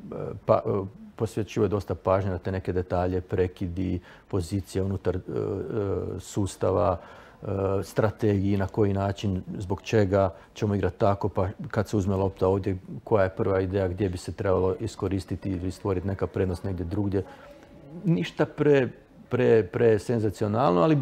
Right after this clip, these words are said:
i to je već bio nekakva promjena na bolje u odnosu na što smo imali prije. Tako da je, e, još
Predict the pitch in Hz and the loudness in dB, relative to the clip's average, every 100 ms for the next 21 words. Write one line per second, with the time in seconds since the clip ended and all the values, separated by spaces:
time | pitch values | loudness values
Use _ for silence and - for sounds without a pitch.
0 | - - - 127 165 151 143 123 143 135 | 0 -8 -6 0 4 6 4 2 0 0
1 | - - 135 127 117 123 - - - - | -4 -4 -4 -4 -2 -2 -4 -16 -12 -2
2 | 131 127 120 117 120 120 113 110 - 107 | 0 0 0 2 2 2 2 0 -4 -6
3 | - 113 110 104 98 - - - - - | -6 -8 -4 -2 -4 -8 -18 -20 -20 -20
4 | - - 104 80 - _ _ _ _ - | -18 -6 -2 -2 -4 _ _ _ _ -20
5 | - - - - _ _ _ - - 117 | -20 -20 -20 -20 _ _ _ -8 -2 2
6 | 135 127 123 - - - - 139 120 117 | 4 4 2 -4 -20 -20 -8 0 6 8
7 | 113 113 113 113 - - - - - - | 8 8 8 6 -2 -12 -12 -14 -16 -20
8 | - - 127 120 - | -16 -4 2 2 0